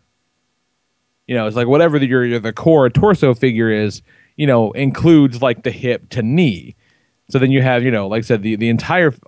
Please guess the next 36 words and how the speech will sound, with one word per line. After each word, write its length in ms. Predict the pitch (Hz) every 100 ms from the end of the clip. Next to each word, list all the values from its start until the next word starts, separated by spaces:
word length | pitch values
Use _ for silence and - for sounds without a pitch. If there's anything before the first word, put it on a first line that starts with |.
| _ _ _ -
arm 560 | 262 196 143 135 -
versus 300 | 120 147 131
half 340 | 92 185 185 147
a 40 |
leg. 420 | 131 185 151 117
So 80 | 110
the 80 | 160
proportions 560 | - - 262 214 185 147
do 180 | 208
get 100 | 170
a 40 | 143
little 200 | 139 127
bit 160 | - 65
off. 320 | 50 - - _ _ _ _ _ _ _ _ _ _ _
But 340 | 117 113 87 - _ _
still, 300 | - 190 135
really, 420 | 110 139 185 156
really 240 | 127 135 113
exciting 400 | - 120 110 95
stuff. 300 | 110 95 107
Only 120 | 160
thing 140 | 185
kinda 200 | 175 156
sucks 280 | 135 151 139
that 100 | 135
they're, 180 | 120 117
I, 200 | 98 120
I 60 | 127
do 140 | 151
love 160 | 151 139
the 60 |
combiner 360 | 135 120 123 120
stuff, 180 | 131 110
like 160 | 120
they're 100 | 120
doing, 300 | 110 110 104